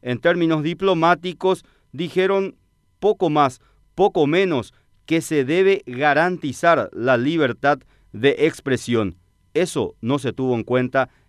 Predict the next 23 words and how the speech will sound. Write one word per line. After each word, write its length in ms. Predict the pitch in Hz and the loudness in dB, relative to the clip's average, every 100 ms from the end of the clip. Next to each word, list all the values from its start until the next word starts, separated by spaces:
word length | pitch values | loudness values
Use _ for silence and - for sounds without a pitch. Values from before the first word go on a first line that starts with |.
| _ | _
en 180 | 135 131 | -4 0
la 140 | 127 110 | 0 -2
Cámara 380 | 127 127 123 | -2 0 0
de 120 | 117 113 | 0 0
Diputados. 720 | 127 127 - 110 101 95 _ _ _ _ - | -4 -6 -4 -2 -2 -4 _ _ _ _ -12
Y 120 | 113 | -6
la 140 | 107 | -6
cosa 320 | 101 143 156 160 | -2 -2 -2 -2
se 100 | 180 | -2
agrava 440 | 160 147 143 156 _ _ _ _ | 2 2 2 0 _ _ _ _
porque 500 | - 196 170 - 123 95 | 2 2 2 -2 -6 -2
la 180 | 120 | -2
legisladora 840 | 147 147 127 147 143 135 147 143 - - | 0 0 -2 -4 -2 0 2 0 -2 -2
opositora 840 | 151 - 147 143 165 - 139 143 - _ | -2 0 -4 -4 -6 -2 0 0 -4 _
se 260 | _ - 135 | _ -2 -2
refirió 600 | 113 160 160 123 120 104 | 0 -2 0 0 0 0
al 180 | 120 123 | 0 -2
dinero 400 | 117 113 170 165 | -2 -2 -2 -2
sucio 520 | 127 165 156 165 165 - _ - | -2 -6 -2 -2 -4 -6 _ -8
y 140 | 120 | 0
al 160 | 131 123 | 2 2
dinero 540 | 117 113 135 143 139 _ | -2 0 0 0 -2 _
espurio. 720 | 127 120 - 131 131 107 90 | -6 -6 -4 -2 -2 -2 -4